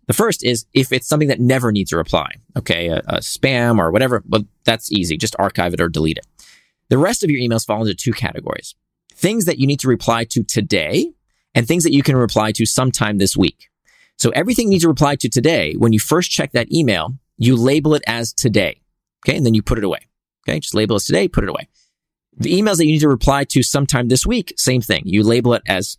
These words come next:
this week and you put it away. Now, the goal is that every email you touch, you only touch twice. Once when you label, the second time when you return, when you reply. Then you go back to your time box calendar and you have time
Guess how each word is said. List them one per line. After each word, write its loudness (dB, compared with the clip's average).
this 0
week 0
and 0
you 2
put 4
it -4
away. -4
Now, 0
the 2
goal 2
is 2
that -2
every 0
email 2
you 2
touch, -2
you -4
only 2
touch -4
twice. -6
Once -2
when -2
you 2
label, 0
the 0
second -6
time -2
when 2
you 0
return, -2
when 0
you 2
reply. 0
Then -2
you 0
go 2
back 0
to -2
your 0
time -4
box -2
calendar 0
and 0
you 6
have -2
time 0